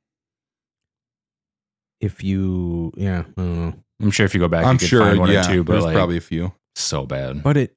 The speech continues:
Speaker 1: again,
Speaker 2: So bad.
Speaker 1: there's
Speaker 3: He's,
Speaker 1: so,
Speaker 3: he's
Speaker 1: there's
Speaker 3: eleventh in P F F.
Speaker 1: Again, there's so many factors, though.
Speaker 3: He's top, he's top eleven.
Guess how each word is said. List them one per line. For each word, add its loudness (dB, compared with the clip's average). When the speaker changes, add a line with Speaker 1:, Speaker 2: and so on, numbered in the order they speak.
Speaker 1:
again, -2
Speaker 2:
So 4
bad. -4
Speaker 1:
there's 4
Speaker 3:
He's, 2
Speaker 1:
so, 2
Speaker 3:
he's 4
Speaker 1:
there's 6
Speaker 3:
eleventh 4
in 0
P 0
F -2
F. -4
Speaker 1:
Again, 2
there's 0
so 0
many 2
factors, -2
though. -4
Speaker 3:
He's -6
top, -2
he's -6
top -2
eleven. -2